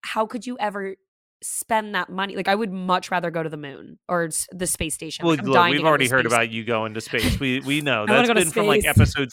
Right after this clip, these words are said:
Speaker 2: three. You've
Speaker 1: I wanna
Speaker 2: wanted
Speaker 1: go
Speaker 2: to
Speaker 1: to
Speaker 2: go to
Speaker 1: space.
Speaker 2: space. So we, all right. Well, Gelsey, if people think that we're in the wrong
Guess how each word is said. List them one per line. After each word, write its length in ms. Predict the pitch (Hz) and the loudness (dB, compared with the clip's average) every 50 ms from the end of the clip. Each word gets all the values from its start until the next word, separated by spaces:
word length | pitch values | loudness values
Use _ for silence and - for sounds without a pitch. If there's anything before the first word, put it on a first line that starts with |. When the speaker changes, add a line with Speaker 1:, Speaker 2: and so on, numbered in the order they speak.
| - | -6
Speaker 2:
three. 480 | - 127 127 131 127 123 117 110 101 - _ _ _ _ - - - | -6 -4 -2 0 0 0 0 -2 -6 -10 _ _ _ _ -20 -12 -8
You've 160 | 131 127 123 | -6 -6 -4
Speaker 1:
I 0 | |
wanna 100 | 107 120 | -4 -4
Speaker 2:
wanted 180 | 123 117 117 - | -6 -6 -4 0
Speaker 1:
go 60 | 262 | 2
Speaker 2:
to 60 | 349 | 4
Speaker 1:
to 60 | 415 415 | 4 4
Speaker 2:
go 40 | 415 | 2
to 60 | - | 2
Speaker 1:
space. 180 | - - 113 | -2 -4 -6
Speaker 2:
space. 140 | - - - | -8 -12 -14
So 140 | - - 127 | -14 -14 -14
we, 120 | 123 123 - - _ _ _ _ _ _ _ _ - - | -14 -16 -18 -20 _ _ _ _ _ _ _ _ -10 -6
all 60 | 120 | -6
right. 240 | 104 95 98 - - _ - | -6 -6 -8 -12 -18 _ 0
Well, 400 | 165 175 175 175 165 165 - - - - _ _ _ _ | 4 6 6 6 4 2 -2 -8 -20 -20 _ _ _ _
Gelsey, 400 | 180 165 160 156 - 175 165 156 | 4 4 4 4 0 -4 -4 -4
if 160 | 165 147 - - | -4 -6 -6 -4
people 300 | - 208 202 208 208 185 | -4 -4 -4 -4 -6 -6
think 300 | - - 180 165 151 - | -4 -4 -4 -4 -2 -2
that 240 | 143 127 123 123 120 | -2 -2 -2 -4 -2
we're 340 | 131 147 165 214 247 233 190 | 2 4 6 6 8 6 4
in 140 | 156 139 | 2 2
the 100 | 127 127 | 0 0
wrong 580 | 120 120 117 113 113 110 110 110 110 110 110 117 | 0 2 2 2 2 2 0 -2 -4 -8 -12 -14